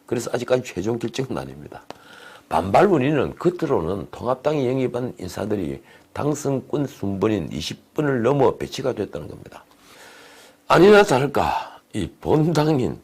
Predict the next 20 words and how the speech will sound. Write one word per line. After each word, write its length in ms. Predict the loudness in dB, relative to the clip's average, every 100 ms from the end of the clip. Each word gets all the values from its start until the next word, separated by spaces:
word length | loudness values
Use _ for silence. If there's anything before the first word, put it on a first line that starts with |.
| -12
통합당은 800 | -4 0 0 0 0 0 -2 -6
분노했다고 880 | -6 -4 0 0 -2 -2 -2 0 0
언론이 300 | 0 0 -2
일제히 440 | -6 -8 -2 -2
보도를 360 | -2 -4 -4 -4
했습니다. 480 | -6 -12 -14 -14 -16 -20 -20 -20 -10 2
영입 400 | 4 4 2 -2
인사를 500 | -6 -6 -6 -6 2
열 280 | 2 2
분을 320 | -2 2 2 2
보냈는데 640 | 0 0 -2 -4 -6 -10 -14 -20 -20 -14
단 400 | -4 2 2 0
한 340 | -6 -6 -4 2
명도 460 | 2 2 -4 -6 -10
이십 240 | -12 -8
분 120 | -4 -2
안에 180 | 0 -2
들지 240 | -2 -2 -2
못했다는 460 | 0 -2 -2 -6
겁니다. 360 | -8 -14 -20